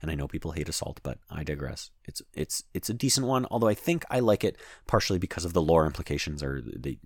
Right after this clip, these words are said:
not really implications, the direct lore connections it has to, of course, Winston and, uh, in a way, uh,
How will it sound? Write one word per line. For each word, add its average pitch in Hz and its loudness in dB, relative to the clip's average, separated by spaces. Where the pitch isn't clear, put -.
not 71 -6
really 71 -2
implications, 78 -4
the 104 6
direct 107 6
lore 82 8
connections 76 -4
it 82 -2
has 76 -4
to, 90 0
of 78 2
course, - -2
Winston 69 -4
and, 69 -6
uh, 65 -4
in 73 -6
a 65 -4
way, 82 -4
uh, 107 -2